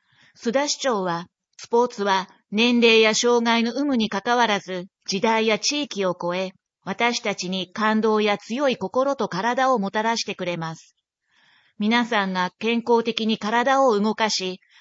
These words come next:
楽しいひとときを過ごせることを心から嬉しく思います、と挨拶をした後、大会の仕出しも須田市長が務めました。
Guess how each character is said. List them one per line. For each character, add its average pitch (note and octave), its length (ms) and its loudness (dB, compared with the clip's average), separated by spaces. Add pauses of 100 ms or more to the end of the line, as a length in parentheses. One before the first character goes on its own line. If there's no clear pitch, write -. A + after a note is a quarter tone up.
(140)
楽 A#3 220 0
し C#4+ 240 -2
い - 20 -2
ひ - 80 -10
と D4 120 -6
と B3 140 -2
き G3 160 -4
を F#3 100 0
過 G#3+ 140 -6
ご C4 120 -2
せ D4+ 140 -6
る C#4+ 120 -6
こ A3+ 120 -4
と F#3 220 -2
を F#3 120 -6 (140)
心 D4 380 -2
か G#3 140 0
ら F#3+ 120 0
嬉 A3 220 -2
し - 100 -2
く A#3+ 140 0
思 G3 220 0
い F#3 80 -4
ま F3+ 180 -4
す、 - 160 -20 (180)
と G3+ 100 -4
挨 B3 160 0
拶 B3+ 340 -6
を G3 80 -2
し - 80 -6
た F#3+ 140 -4
後、 F#3+ 440 -8 (460)
大 A3 240 -2
会 A3 240 2
の G#3 100 -2
仕 G#3 140 -4
出 C4+ 140 2
し - 220 -4
も F3+ 260 -4 (140)
須 G#3+ 100 -6
田 C4+ 140 0
市 - 100 -2
長 C4+ 220 2
が F#3 140 -2
務 A3+ 240 -4
め A3 100 0
ま G#3 140 -2
し - 140 -6
た。 E3+ 240 -10